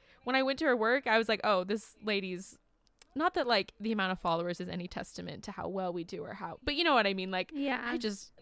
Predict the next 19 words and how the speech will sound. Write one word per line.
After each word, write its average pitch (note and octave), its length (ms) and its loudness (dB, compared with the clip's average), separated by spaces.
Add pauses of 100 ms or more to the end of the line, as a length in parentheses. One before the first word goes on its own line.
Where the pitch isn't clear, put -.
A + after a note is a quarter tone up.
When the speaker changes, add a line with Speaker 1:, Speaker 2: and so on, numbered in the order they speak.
Speaker 1:
like, A3+ 180 0
this D4+ 180 0
is A#3 140 -2
beautiful G3 640 0
and F3+ 140 0
it's G3 140 -6
amazing, G3 500 0
and F3 100 -2
I F3+ 160 4
feel G3 220 0
like E3+ 140 -2
she G3+ 180 -8
definitely B2+ 460 -8
deserves - 360 -8
a E3+ 60 -6
lot G#2 240 -6
of - 80 -18
credit. - 360 -8
So E3+ 280 -4